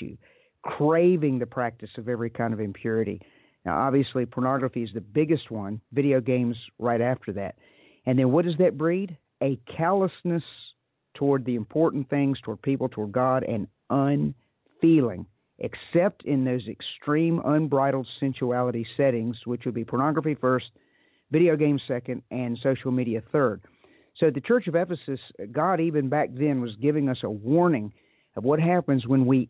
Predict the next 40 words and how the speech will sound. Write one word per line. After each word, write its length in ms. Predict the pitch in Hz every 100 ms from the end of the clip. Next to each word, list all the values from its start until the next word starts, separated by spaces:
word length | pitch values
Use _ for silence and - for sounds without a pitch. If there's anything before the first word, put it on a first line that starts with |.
| -
entertain 720 | 160 - 156 143 151 147 143
ourselves 640 | 123 117 117 110 113 117 113
literally 640 | 135 170 180 151 127 113 117
to 120 | - 127
numbness 500 | 127 147 135 107 98 - -
or 200 | 117 113
to 100 | 127
death 360 | 107 147 135 -
in 200 | - 120
the 60 | 113
brain. 480 | 98 120 123 104 95 _ _ _ _ _ _
And 120 | 127 131
that's 160 | 165
gonna 180 | - 185
drown 320 | 139 165 165
out 140 | 156 -
the 80 |
voice 260 | 127 139 131
of 100 | 113
God. 240 | 127 120
And 140 | 110 110
that's 220 | 175 -
what 100 | 180
I 140 | 160 147 -
see 200 | 165 147
in 140 | 120 -
every 540 | 143 170 165 185 175 147 -
nation 640 | 131 143 135 - 143 139 - _
that 100 | 117
I 120 | 123 120
go 220 | 123 123
into 360 | 123 123 123
where 140 | 120 113
the 80 | 117
internet 380 | 127 120 113
exists. 440 | 107 101 101 104 -
People 280 | - 135 143
have 120 | 135
gotten 240 | 120 127 113
addicted. 440 | 101 151 185 165